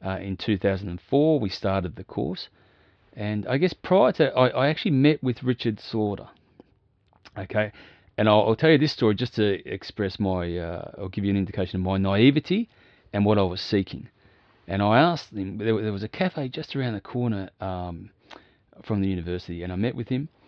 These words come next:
and I said, "If I do this course, will I be able to predict, uh, predict the future?"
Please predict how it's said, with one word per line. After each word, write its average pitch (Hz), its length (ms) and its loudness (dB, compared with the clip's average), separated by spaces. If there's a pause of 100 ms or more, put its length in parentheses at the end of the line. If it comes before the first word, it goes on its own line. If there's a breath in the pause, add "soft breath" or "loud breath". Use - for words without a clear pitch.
(440 soft breath)
and 107 200 -8
I 101 140 -10
said, 110 280 -10
"If 120 120 -14
I 208 160 -4
do 170 180 -2
this 135 200 -2
course, - 520 -4 (480 soft breath)
will 151 180 -2
I 240 100 -2
be 185 160 0
able 135 180 2
to 107 80 0
predict, - 580 -4
uh, 95 120 0
predict 120 300 0
the - 80 -6
future?" - 420 -2